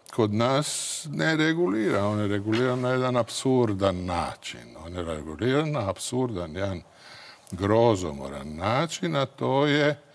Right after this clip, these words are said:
da kod onog referen-, da kod referenduma odlučuje se većinom glasova onih koji su izašli. Nebitno je koliko je izašlo na referendum, jel tako, da kod ovog popularnoga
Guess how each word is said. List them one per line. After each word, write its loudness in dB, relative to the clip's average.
da 2
kod -6
onog 0
referen-, -2
da 8
kod -4
referenduma -2
odlučuje 2
se -2
većinom -2
glasova -4
onih -4
koji -4
su -6
izašli. -2
Nebitno -2
je -6
koliko -10
je -12
izašlo -6
na 4
referendum, -2
jel 2
tako, 0
da 0
kod -6
ovog 0
popularnoga -2